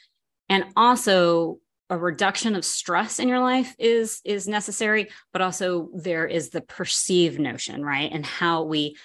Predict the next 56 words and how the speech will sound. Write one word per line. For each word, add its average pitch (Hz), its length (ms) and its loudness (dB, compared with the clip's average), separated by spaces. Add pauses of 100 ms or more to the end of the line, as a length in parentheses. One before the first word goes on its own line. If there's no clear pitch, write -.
(320)
uh, 160 180 0
view 170 300 0
certain - 300 -4
things 170 360 -10
and 165 160 0
the 165 60 2
ability 151 460 -2
to - 120 -8
shift - 520 -4
that, 139 320 0
that 156 100 -6
can 143 160 -4
help - 400 -2
with 147 340 -8 (120)
the 156 80 -6
stress - 320 -8
reduction - 400 -8
too. 143 240 0 (320)
So - 140 -6
this 185 160 0
is 185 100 0
something 170 360 2
that 151 140 2
I 151 120 -4
cover 151 300 -4
in 151 300 -4
depth. 170 340 2
I've 147 140 -2
had 151 140 -6
to 151 60 -8
work 147 160 -4
on 151 120 -2
a 147 100 -4
lot 143 200 0
in 143 80 -2
my 185 180 2
life 180 300 2
and 156 80 -4
continue 156 400 -4
to 151 80 -6
work 151 240 -4
on. 147 200 -2 (380)
Um, 151 320 2
and 151 160 0
so 156 200 0
I, 156 180 0
I 160 160 -2
really, 151 400 -2
it's 143 160 -6
a 147 160 -8
huge - 320 -6
component 147 500 -6
of 143 320 -2 (100)
Hormone 156 240 0
Breakthrough 147 340 -6
Blueprint. 151 540 -10